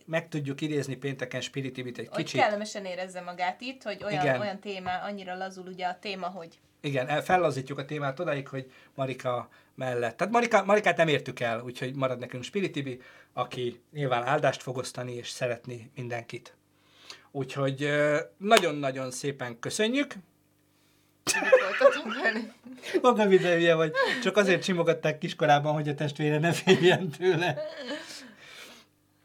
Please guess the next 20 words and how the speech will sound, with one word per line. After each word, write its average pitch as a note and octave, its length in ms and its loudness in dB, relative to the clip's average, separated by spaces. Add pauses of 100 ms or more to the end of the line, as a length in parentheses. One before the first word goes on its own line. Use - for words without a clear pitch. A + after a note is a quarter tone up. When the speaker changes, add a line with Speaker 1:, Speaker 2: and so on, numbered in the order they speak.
(240)
Speaker 1:
Köszönjük E3+ 400 2
szépen, G3 540 2 (200)
holnap F3 340 4
folytatjuk, F3 680 -2
ugyanígy C#3 520 -2 (280)
kilenc C3 460 -2
óra B2+ 260 0
harminctól C#3+ 840 -2 (320)
egy C#3+ 300 -2
órán B2+ 320 0
keresztül, C3+ 720 -2 (640)
ö, C3 60 -6 (400)
remélhetőleg B2+ 1040 0 (220)
veletek. C3+ 720 0
Szép A3 400 2
napot, C3 460 0
gyógyuljatok, C#3 760 2
ne C3+ 100 0
fürdjetek A2+ 580 -8
le. A#2 220 -14